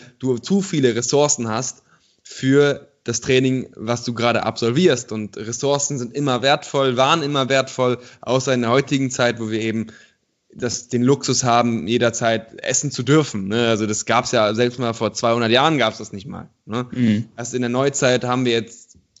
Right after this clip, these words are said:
Speaker 1: Kühlschränke und, äh, McDonald's oder was auch immer, Subway, keine Werbung, Burger King, K F C, jetzt
Speaker 2: <laughs>
Speaker 1: alle Namen genannt, damit du nicht abgemahnt wirst hier.
Speaker 2: <laughs>
Speaker 1: Und,
Speaker 2: Anzeige.
Speaker 1: ähm, dementsprechend würde ich ganz klar sagen, es kommt drauf an,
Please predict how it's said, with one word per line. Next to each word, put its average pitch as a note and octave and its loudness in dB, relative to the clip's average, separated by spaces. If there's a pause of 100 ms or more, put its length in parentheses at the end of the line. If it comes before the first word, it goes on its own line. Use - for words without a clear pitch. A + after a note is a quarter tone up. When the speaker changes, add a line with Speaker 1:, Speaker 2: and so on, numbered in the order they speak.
Speaker 1:
Kühlschränke B2+ 2
und, G#2+ -6
äh, G#2+ -4
McDonald's B2 4
oder A#2+ 2
was A#2 2
auch A#2 0
immer, A#2 -2
Subway, A#2 2
keine A2 0
Werbung, G#2 0
Burger A2 0
King, G#2 -6 (300)
K - -12
F G#2 -6
C, A2 0
jetzt C#3 2
Speaker 2:
<laughs> B2+ 0
Speaker 1:
alle G#2+ -10
Namen A2+ 0
genannt, A#2 0
damit A2 -2
du - 0
nicht A#2 2
abgemahnt C#3 0
wirst C3 0
hier. C3+ 4 (460)
Speaker 2:
<laughs> D#3 0
Speaker 1:
Und, D3 6
Speaker 2:
Anzeige. C#3 2
Speaker 1:
ähm, C#3+ -6 (840)
dementsprechend C#3+ 0
würde C#3 2
ich C3 -8
ganz C#3+ -4
klar C3+ -2
sagen, C3+ 2
es - -10
kommt F#3 -4
drauf D#3+ -6
an, D#3 -6